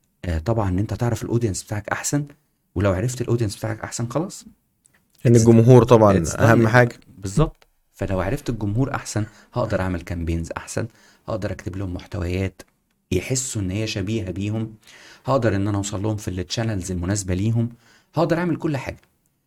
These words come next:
Speaker 1: ممكن علشان الكرايسيس كنترول، لو أنا في مشكلة عندي، أنا مش، أنا ما، أنا I don't want to limit بقى معلوماتي على الصفحة بتاعتي،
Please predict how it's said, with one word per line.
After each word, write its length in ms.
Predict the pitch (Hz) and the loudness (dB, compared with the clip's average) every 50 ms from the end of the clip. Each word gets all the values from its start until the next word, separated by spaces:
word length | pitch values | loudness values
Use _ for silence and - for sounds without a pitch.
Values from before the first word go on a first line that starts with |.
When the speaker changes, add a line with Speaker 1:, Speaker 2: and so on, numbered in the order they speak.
| _ _ _ _ _ _ _ - | _ _ _ _ _ _ _ 0
Speaker 1:
ممكن 300 | 131 170 180 - 165 143 | 0 0 2 0 -2 -2
علشان 460 | 127 113 107 104 104 - 127 131 135 | -2 -2 -2 -2 -2 0 2 2 2
الكرايسيس 480 | 120 127 - 120 117 117 - - - - | 0 0 0 -2 -2 -2 -2 -4 -6 -6
كنترول، 480 | - 131 127 123 - 175 190 175 - - - _ _ _ _ _ _ _ _ _ _ _ _ _ _ _ _ _ - | -4 -4 -4 0 2 2 2 0 -2 -8 -20 _ _ _ _ _ _ _ _ _ _ _ _ _ _ _ _ _ -2
لو 120 | 90 87 95 | 0 0 0
أنا 100 | 104 104 | 0 -2
في 180 | - - 139 | -2 -2 0
مشكلة 440 | 147 131 123 - - - 131 127 127 | 0 0 -2 -4 -2 -2 2 2 4
عندي، 380 | 107 107 107 104 95 98 - - _ _ _ _ _ _ _ - _ - | 4 4 2 2 2 0 0 -2 _ _ _ _ _ _ _ -20 _ -8
أنا 80 | 90 85 | -6 -4
مش، 320 | 82 85 82 - - - - - - | -4 -4 -4 -6 -10 -14 -14 -8 -6
أنا 160 | 85 85 82 | -4 -2 0
ما، 200 | 80 85 90 90 - | 0 -2 -2 -4 -6
أنا 220 | 92 87 80 80 80 92 | -8 -6 -6 -6 -4 -6
I 40 | 90 | -6
don't 340 | 82 101 113 127 127 131 147 | -2 0 2 2 2 2 2
want 180 | 147 127 - - | 0 -2 -2 -2
to 40 | 107 | 0
limit 240 | 117 135 147 135 127 - - | 0 2 2 0 -2 0 -2
بقى 180 | - - 120 | 0 0 0
معلوماتي 640 | 113 107 95 92 92 92 104 117 123 123 127 127 123 131 - | -2 0 -2 -2 0 0 0 0 0 0 0 -2 -2 -6 -16
على 120 | - 92 90 | -10 -8 -8
الصفحة 400 | - - - 147 143 - - 131 | -6 -2 -4 -4 -4 -4 -10 -8
بتاعتي، 380 | - - 185 185 185 - - | -4 -4 -4 -4 -4 -10 -20